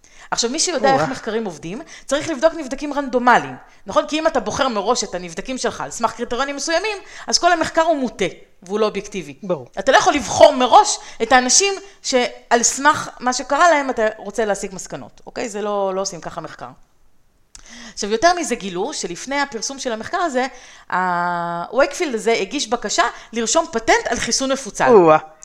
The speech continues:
Speaker 1: <laughs>
Speaker 2: כלומר, הוא,
Speaker 1: עכשיו
Speaker 2: הוא המרוויח העיקרי מגרו-,
Speaker 1: יפה.
Speaker 2: מהמסקנות של המחקר.
Speaker 1: בדיוק. על זה נאמר, "צירוף מ-, מקרים מעניין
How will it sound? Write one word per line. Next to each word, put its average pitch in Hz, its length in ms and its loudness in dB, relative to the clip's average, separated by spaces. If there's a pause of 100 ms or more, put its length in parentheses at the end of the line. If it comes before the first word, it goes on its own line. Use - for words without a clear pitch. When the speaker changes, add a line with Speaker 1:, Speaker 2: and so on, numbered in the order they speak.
Speaker 1:
<laughs> - 580 -6
Speaker 2:
כלומר, 311 200 6
הוא, 320 100 4
Speaker 1:
עכשיו 349 180 10
Speaker 2:
הוא 427 160 12
המרוויח 294 380 4
העיקרי 233 380 6
מגרו-, 240 300 4
Speaker 1:
יפה. 220 540 8
Speaker 2:
מהמסקנות 233 460 4
של 233 120 0
המחקר. 196 400 8
Speaker 1:
בדיוק. - 220 6 (220)
על 277 120 10
זה 403 120 4 (100)
נאמר, 320 220 8 (180)
"צירוף 494 440 4
מ-, 359 280 -6
מקרים 339 340 2
מעניין 294 320 2